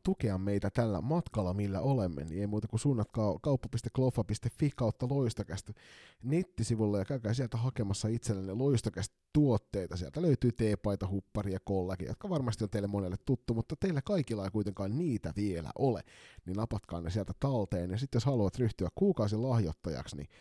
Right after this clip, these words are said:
käy ehdottomasti tuolla, tuolla, tuolla patreon piste comissa, siellä pat-, patreon piste com kautta loistocast, niin sieltä voit iskeä meille kuukausilahjoitusta, koska tässä on edelleenkin tää Loistocast Singaporeen kaksituhattakaksikymmentäkolme meininki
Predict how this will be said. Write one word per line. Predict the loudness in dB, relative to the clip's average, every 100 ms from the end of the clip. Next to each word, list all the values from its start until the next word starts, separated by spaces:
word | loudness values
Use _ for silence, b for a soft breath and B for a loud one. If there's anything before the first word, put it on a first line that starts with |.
| B 2
käy | 4 6
ehdottomasti | 4 2 -2 -4 -4 -2
tuolla, | 2 2 2 -2 B B B B 4
tuolla, | 6 6
tuolla | 2 2
patreon | 4 4 4 2
piste | 0 -4
comissa, | -2 0 0 -2 -4
siellä | -4 -4 0
pat-, | -2 -2 -10 -4
patreon | -2 -2 0 2 2 2 0
piste | -4 -4 -10 -2
com | 0 0 -2
kautta | -4 -4 -8 -10 0
loistocast, | 2 2 0 -4 -4 -4 -6 -8
niin | -8
sieltä | -8 -6 -8
voit | -6
iskeä | -6 -6 -6 -4
meille | -4 -4 -2
kuukausilahjoitusta, | 0 2 0 -4 -4 -2 0 -2 -4 -6 -6
koska | -8 -6 -8 B B B
tässä | -4 -2 0
on | 0
edelleenkin | 0 -2 -4 -4
tää | 0
Loistocast | 4 4 2 -2 -4
Singaporeen | -2 -2 0 -4 -6 -4 -4 -4
kaksituhattakaksikymmentäkolme | -6 -6 -6 -6 -6 -6 -6 -8 -6 -8 -2 0 0 -4 -6
meininki | -4 -2 -2 -4 -6